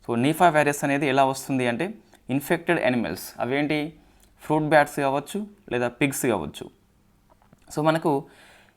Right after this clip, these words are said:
ఇది యానిమల్స్ నుంచి వచ్చింది కాబట్టి దీన్ని జూనోసిస్. So జూనోసిస్ అంటే జంతువుల నుంచి ఒక వ్యాధి వచ్చినప్పుడు ఇలా మనం పిలుస్తాం.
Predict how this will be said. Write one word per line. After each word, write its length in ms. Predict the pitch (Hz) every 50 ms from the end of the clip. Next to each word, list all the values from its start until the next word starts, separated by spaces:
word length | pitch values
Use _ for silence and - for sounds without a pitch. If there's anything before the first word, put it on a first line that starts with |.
| _ -
ఇది 360 | - 147 156 147 139 - -
యానిమల్స్ 440 | - 135 147 165 180 190 185 185 -
నుంచి 160 | 180 175 190
వచ్చింది 320 | 175 165 165 - 175 170 160
కాబట్టి 220 | 165 165 156 160
దీన్ని 460 | 147 156 151 156 160 147 135 131 135 - - - - - - - - - _ _ - -
జూనోసిస్. 800 | 113 135 143 156 170 180 180 175 - - 123 120 - - - - - - - - - - - - - - - - - - _ _ _ _ _ _ -
So 260 | - 120 117 113 110
జూనోసిస్ 760 | 104 143 143 147 156 156 156 160 - 165 165 - - - - - _ - - -
అంటే 360 | 127 151 143 123 120 117 110
జంతువుల 420 | 110 110 127 131 139 151 151 151
నుంచి 220 | 156 151 147 - 147
ఒక 100 | - 135
వ్యాధి 220 | 127 123 127 135
వచ్చినప్పుడు 380 | 131 127 - 139 135 131 131 127
ఇలా 120 | 117 117
మనం 200 | 117 120 117 113
పిలుస్తాం. 440 | 113 110 107 104 - - - -